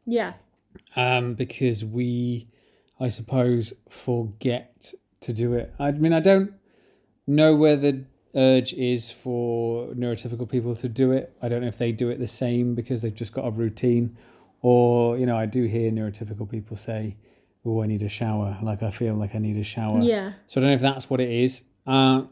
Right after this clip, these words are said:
Speaker 2: I mean, we're different in the sense of I, I, I'm, I'm the opposite. So
Speaker 1: Yeah.
Speaker 2: I need to have a shower,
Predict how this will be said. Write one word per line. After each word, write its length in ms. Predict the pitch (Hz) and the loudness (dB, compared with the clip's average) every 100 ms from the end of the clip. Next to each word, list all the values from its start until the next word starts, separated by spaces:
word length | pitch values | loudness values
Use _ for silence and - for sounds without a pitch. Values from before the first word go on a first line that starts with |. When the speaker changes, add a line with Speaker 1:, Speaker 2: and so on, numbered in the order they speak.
| - | -4
Speaker 2:
I 60 | |
mean, 220 | 135 135 | 0 4
we're 80 | 143 | 4
different 340 | 143 139 139 123 | 4 4 0 -2
in 60 | |
the 80 | 117 | -2
sense 320 | 113 120 113 | -4 -6 -6
of 200 | 120 107 - | -6 -6 -6
I, 400 | 120 117 117 113 - _ _ _ _ _ _ _ _ _ _ _ _ - - | -2 0 0 -4 -8 _ _ _ _ _ _ _ _ _ _ _ _ -8 0
I, 80 | 127 127 | 2 2
I'm, 160 | 120 123 | 0 2
I'm 160 | 131 | 2
the 100 | 127 | 4
opposite. 480 | 123 - 104 107 - | 2 0 -6 -8 -10
So 220 | - - 117 | -14 -4 0
Speaker 1:
Yeah. 320 | 113 101 95 - | 2 2 0 0
Speaker 2:
I 220 | 123 123 | 2 4
need 320 | 120 120 113 | 2 0 -4
to 100 | - | -6
have 160 | 104 107 | -8 -6
a 80 | 104 | -8
shower, 640 | - 107 104 101 104 - | -8 -8 -6 -6 -8 -12